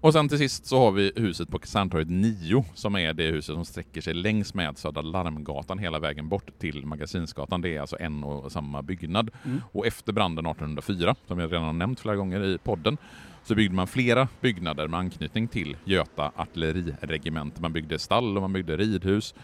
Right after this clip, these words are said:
Speaker 1: under nå-, några år i början på artonhundratrettiotalet. Mot Larmgatan så byggde man ett stenhus i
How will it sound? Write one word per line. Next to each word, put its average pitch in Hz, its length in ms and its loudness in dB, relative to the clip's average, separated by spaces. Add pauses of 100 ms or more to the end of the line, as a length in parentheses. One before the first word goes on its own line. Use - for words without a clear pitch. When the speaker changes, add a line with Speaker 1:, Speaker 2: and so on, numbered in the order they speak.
(600)
Speaker 1:
under 90 500 4 (140)
nå-, 127 260 2
några 123 200 6
år 85 260 4
i 85 160 -2 (280)
början 80 360 4
på 85 240 0
artonhundratrettiotalet. 76 1200 -4
Mot 113 280 0
Larmgatan 123 640 2 (280)
så - 120 -20
byggde 98 260 2
man 80 140 0
ett - 180 -6
stenhus 113 840 0
i 92 200 -2